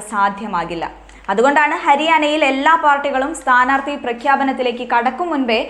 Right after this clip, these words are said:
കോൺഗ്രസുമായി ഡീൽ ഉറപ്പിക്കാൻ എ എ പി ഒരുങ്ങുന്നത്. അതേസമയം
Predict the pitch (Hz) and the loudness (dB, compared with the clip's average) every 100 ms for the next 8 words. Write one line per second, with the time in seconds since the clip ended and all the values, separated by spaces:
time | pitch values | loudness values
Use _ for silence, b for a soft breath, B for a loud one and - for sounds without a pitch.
0 | B - 294 320 370 359 302 269 254 269 | B 2 4 4 2 -4 -2 0 0 -2
1 | 226 240 269 277 247 240 233 196 190 214 | -4 -2 0 0 0 -4 -4 -4 -4 -2
2 | 233 247 240 233 226 226 226 196 - - | -2 -2 -4 -4 -2 -2 -2 -2 -4 -8
3 | B B B 170 185 262 302 294 294 | B B B -2 2 2 2 0 0